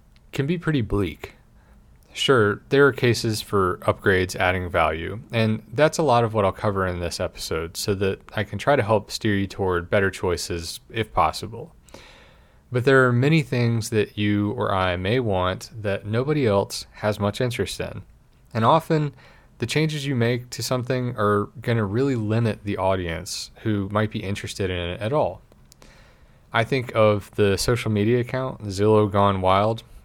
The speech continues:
as a great example here. Maybe the last owner of that cute bungalow that piqued your interest was really into golfing and converted the whole yard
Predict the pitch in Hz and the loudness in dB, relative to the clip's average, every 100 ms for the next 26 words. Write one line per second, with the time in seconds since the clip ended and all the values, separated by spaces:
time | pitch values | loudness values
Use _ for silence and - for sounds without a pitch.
0 | - 104 95 92 131 139 123 104 92 87 | -6 -4 -4 -4 0 2 2 2 -2 -2
1 | 82 87 85 104 - - _ - - - | -6 -6 -8 -8 -16 -20 _ -20 -20 -20
2 | - - - 151 202 185 151 139 - 131 | -20 -20 -6 2 4 8 8 6 4 4
3 | 113 101 98 101 - - - 120 110 110 | 4 4 4 2 0 -6 -4 0 2 2
4 | 101 95 90 90 87 - 107 - 104 92 | 4 4 4 0 -2 -4 -4 0 2 2
5 | 92 101 92 - 98 90 - - - 110 | 0 -4 -4 -6 -6 -4 -8 -12 -8 -2
6 | 151 170 156 135 101 98 147 - 85 80 | 2 4 4 0 2 4 4 0 -6 -6
7 | 107 104 101 - - 107 104 127 123 104 | -6 -4 -4 -4 -4 0 4 4 2 0
8 | 101 95 - 156 160 117 90 92 113 - | -2 -2 0 2 4 6 6 4 2 -2